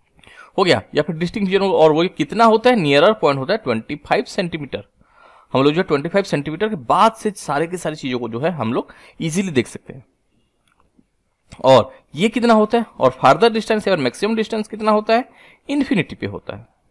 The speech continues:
समझ में आया बच्चों, power of accommodation क्या होता है? Power of accommodation क्या होता है? Ability of adjusting of eye। हम जो जैसे लास्ट वीडियो में पढ़े थे कि हमारा आंख या फिर हमारा जो लेंस जो होता है वो ऑटोमेटिकली एडजस्ट होता है। तो वो कितना एडजस्ट होता है, कितना पास में एडजस्ट होता है? वो ट्वेंटी फ़ाइव सेंटीमीटर में।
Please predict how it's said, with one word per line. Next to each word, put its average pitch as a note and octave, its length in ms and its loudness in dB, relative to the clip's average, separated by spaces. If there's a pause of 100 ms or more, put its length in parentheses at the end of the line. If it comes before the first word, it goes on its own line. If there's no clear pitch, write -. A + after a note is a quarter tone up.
(1080)
समझ C#3+ 240 0
में G#3+ 100 2
आया A3 100 4
बच्चों, A3 220 0
power D3 320 4
of F#3+ 60 -2
accommodation F#3 460 -2
क्या F3+ 100 -2
होता F#3+ 220 -2
है? A#2 40 6
Power C3+ 160 6
of D3+ 80 0
accommodation E3 400 -2
क्या F3+ 100 4
होता G3 200 2
है? E3 100 6
Ability G3+ 480 -2 (100)
of E3 120 8 (140)
adjusting D#3 440 -2
of B3+ 80 2 (120)
eye। F#3 160 8 (400)
हम A2 160 0
जो D#3 220 -2
जैसे B2 300 -2
लास्ट E3+ 240 2
वीडियो A#3 160 0
में D#4 120 0
पढ़े F3 160 4
थे C#3+ 140 -6
कि F3 180 -8
हमारा - 500 0
आंख D3 540 2
या A#2+ 140 2
फिर C3+ 120 -2
हमारा C#3+ 180 4
जो C3 100 -12
लेंस D3 300 0
जो E3+ 100 -4
होता F3 140 -2
है G#3+ 40 -2
वो G#3 60 -2
ऑटोमेटिकली B3+ 400 0
एडजस्ट C3+ 280 -2
होता G2+ 140 -18
है। - 260 -20
तो F3 60 0
वो G3 80 4
कितना B3 340 -2
एडजस्ट C4 300 0
होता C4 140 0
है, B3+ 100 0
कितना G3+ 260 -2
पास A#3+ 300 2
में B3 80 0
एडजस्ट A#3+ 240 -2
होता C4+ 220 -2
है? A#2+ 60 -12
वो A#2+ 80 0
ट्वेंटी A2 300 -4
फ़ाइव A2+ 160 -4
सेंटीमीटर A3 440 -2
में। C#4 140 -2